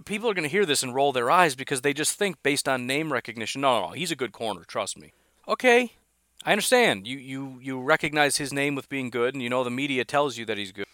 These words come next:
Therefore, he must be good. I'm just telling you, the guys that watch him every single snap, every single game are saying he's not having a very good year. The guys who said he was one of the best corners in football last year are saying,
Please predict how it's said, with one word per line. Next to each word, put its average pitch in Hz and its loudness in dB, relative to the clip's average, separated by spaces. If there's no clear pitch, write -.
Therefore, 123 -2
he 113 0
must 147 0
be 107 -10
good. 104 -4
I'm 156 2
just - -4
telling 139 2
you, 135 -2
the 107 -4
guys 139 2
that 143 2
watch 135 -2
him 123 -6
every 117 -8
single 147 -4
snap, 120 -2
every 117 -6
single 131 -6
game 110 -6
are 110 -10
saying 110 -4
he's 104 -14
not 104 -4
having 110 -6
a 104 -10
very 104 -6
good 101 -12
year. 101 -10
The - -14
guys 131 2
who 147 -4
said 147 2
he 135 -4
was 120 -8
one 127 -4
of 117 -8
the 110 -8
best 131 2
corners 139 -6
in 135 -10
football 127 -2
last 101 -2
year 104 -6
are 92 -6
saying, 127 0